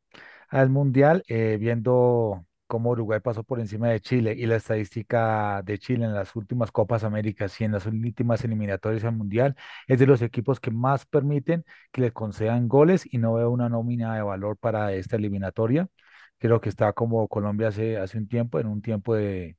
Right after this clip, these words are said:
de renovación. Entonces veo bastante probabilidad, si bien no que Colombia sale a ganar,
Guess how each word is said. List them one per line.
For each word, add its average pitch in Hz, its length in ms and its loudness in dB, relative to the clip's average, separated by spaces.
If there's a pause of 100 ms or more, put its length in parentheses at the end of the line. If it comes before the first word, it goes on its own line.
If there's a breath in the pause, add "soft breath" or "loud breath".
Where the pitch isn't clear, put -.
(100)
de 104 120 2
renovación. 98 760 0 (500 soft breath)
Entonces 107 500 -2
veo 113 640 4 (180)
bastante 104 380 -6
probabilidad, 107 540 0
si 113 160 -8
bien 110 320 -4
no 117 140 0
que 120 160 -6
Colombia 104 340 -2
sale 110 220 -2
a 110 40 -2
ganar, 101 380 -4